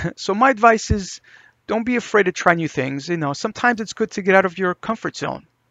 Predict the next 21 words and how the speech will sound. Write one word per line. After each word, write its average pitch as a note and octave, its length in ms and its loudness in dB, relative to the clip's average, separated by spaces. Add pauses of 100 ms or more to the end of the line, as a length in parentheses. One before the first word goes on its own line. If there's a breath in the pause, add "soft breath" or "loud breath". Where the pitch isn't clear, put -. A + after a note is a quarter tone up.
(600)
And F3+ 500 -2
I, G3+ 200 0
I'm G#3 100 0
looking B3 280 -2
at A3 60 -2
you, C4 160 0
Captain D#3+ 440 -2
Nick. F#3+ 340 -8 (260)
That - 160 -2
control C4+ 360 2
yoke F#3+ 440 -2 (200)
sure A#3 280 -2
looks B3+ 220 -6
good C4 200 -4
sitting A#3+ 260 -2
there A#3 160 4
right A3 140 4
in G#3+ 80 -2
front A#3+ 240 -2
of E3 120 -4
you. C3 200 -4